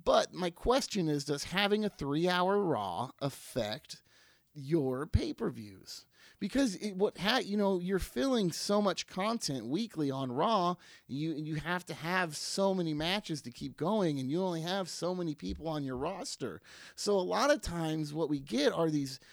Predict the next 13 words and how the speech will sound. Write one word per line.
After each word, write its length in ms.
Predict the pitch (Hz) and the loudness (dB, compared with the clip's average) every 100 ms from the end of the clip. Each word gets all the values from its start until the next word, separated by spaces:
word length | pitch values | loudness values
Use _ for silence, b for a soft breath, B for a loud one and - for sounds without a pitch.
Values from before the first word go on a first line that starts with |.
| B B | B B
uh, 280 | 156 156 139 | -2 0 -2
network 560 | 131 147 180 185 185 - | -6 -2 -2 0 -2 -2
special 460 | - 165 156 170 | 0 0 0 -2
pay-per-views 840 | 156 175 226 208 139 120 120 147 | 0 0 0 0 -2 -4 -6 -8
I, 200 | 160 147 - - _ | -8 -10 -10 -16 _
I, 220 | 139 139 - _ b b _ - | -8 -8 -10 _ b b _ -14
that 380 | 151 160 160 - | -4 -2 -2 -4
feel 680 | - 247 269 220 202 185 - | -6 0 6 6 6 2 -2
just 260 | 190 185 | -2 2
like 200 | 190 190 | 2 2
a 60 | 185 | 0
glorified 760 | 151 170 208 202 214 208 202 | 0 4 4 2 2 2 2
Raw. 440 | 202 240 269 185 | 4 4 6 2